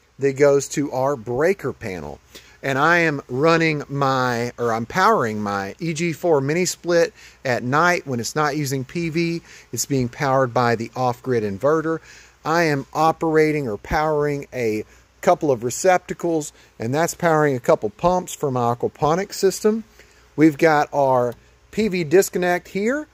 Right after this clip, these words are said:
and then we've got our M P P Ts. You've got two M P P Ts, and there are two inputs per M P P T. So I've got two strings, eight four hundred fifteen watt panels for this string,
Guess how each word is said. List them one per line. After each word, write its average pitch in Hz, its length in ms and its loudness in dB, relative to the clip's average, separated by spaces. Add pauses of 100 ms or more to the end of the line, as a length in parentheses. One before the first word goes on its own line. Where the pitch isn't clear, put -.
(240)
and 151 160 0
then 185 160 2
we've 175 160 0
got 156 300 4
our 147 200 0
M 170 200 -2
P 170 160 -6
P 143 180 -6
Ts. 139 540 -6 (340)
You've 123 120 -6
got 165 260 4
two 233 180 0
M 240 160 4
P 220 160 -2
P 214 200 -4
Ts, 220 500 -2 (340)
and 151 180 0
there 160 180 4
are 151 260 2
two 202 220 -4
inputs 185 560 2 (100)
per 208 260 2
M 143 200 -4
P 147 140 -6
P 127 180 -8
T. 117 360 -6 (300)
So 143 160 2
I've 143 160 4
got 147 260 2
two 202 220 0
strings, 123 640 -4 (380)
eight 190 280 4
four 180 280 -2
hundred 180 220 0
fifteen 175 500 -2
watt 170 240 0
panels 165 360 -2
for 135 140 -4
this 190 220 4
string, 180 480 -8